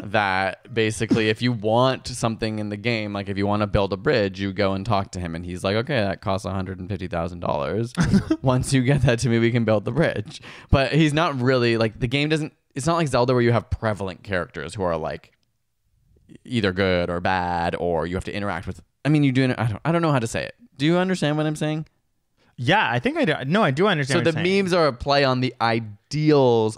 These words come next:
Speaker 1: of capitalism much more than they are on the actual
Speaker 2: So you've
Speaker 1: substance of his
Speaker 2: experienced those
Speaker 1: character.
Speaker 2: fandom memes? 'Cause that's literally
Speaker 1: Oh,
Speaker 2: what
Speaker 1: yeah.
Speaker 2: this study is about. That's interesting.
Speaker 1: Totally,
Speaker 2: Okay.
Speaker 1: yeah. There's a lot of jokes around, like, him just, like, ripping you off and, like, we're all just a slave to this capitalist system that's, like,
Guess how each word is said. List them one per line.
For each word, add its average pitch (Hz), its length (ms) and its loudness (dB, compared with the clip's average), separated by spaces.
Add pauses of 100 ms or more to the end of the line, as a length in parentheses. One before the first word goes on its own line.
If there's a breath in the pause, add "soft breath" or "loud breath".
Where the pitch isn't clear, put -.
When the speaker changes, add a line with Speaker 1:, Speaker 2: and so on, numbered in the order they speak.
Speaker 1:
of 107 200 -2
capitalism 90 960 -4 (120)
much 113 380 -2
more 104 240 2
than 95 200 -2
they 90 200 -2
are 82 320 -2
on 87 220 -4
the - 120 -12
actual 76 600 -6
Speaker 2:
So 170 80 -2
you've 160 140 2 (100)
Speaker 1:
substance 208 180 -2
of 113 80 0
his 139 100 0 (260)
Speaker 2:
experienced 202 60 -2 (140)
those 127 240 2 (100)
Speaker 1:
character. 123 80 -2
Speaker 2:
fandom 120 540 -2
memes? 117 400 -2
'Cause 131 160 -4
that's 120 240 -2
literally 117 300 0
Speaker 1:
Oh, - 20 4
Speaker 2:
what 359 100 4
Speaker 1:
yeah. - 140 2
Speaker 2:
this 95 100 -2
study 117 280 0
is 110 120 -2
about. 101 380 -4
That's 110 180 -6
interesting. 123 380 -4
Speaker 1:
Totally, - 380 4
Speaker 2:
Okay. 143 80 4
Speaker 1:
yeah. 127 160 4
There's 143 180 0
a - 60 0
lot 190 240 2
of 156 60 0
jokes 113 340 0
around, 90 380 0
like, 82 200 -4
him 90 320 -4
just, 90 220 -10
like, 82 200 -6
ripping 101 580 -2
you 98 180 4
off 90 340 4
and, 95 140 -2
like, 87 160 -6
we're 95 120 -2
all 90 260 -2
just 87 200 -12
a 92 60 -12
slave 90 400 -6
to 98 80 -8
this 92 120 -6
capitalist 90 580 -4
system 90 400 -6
that's, 80 260 -10
like, 78 180 -6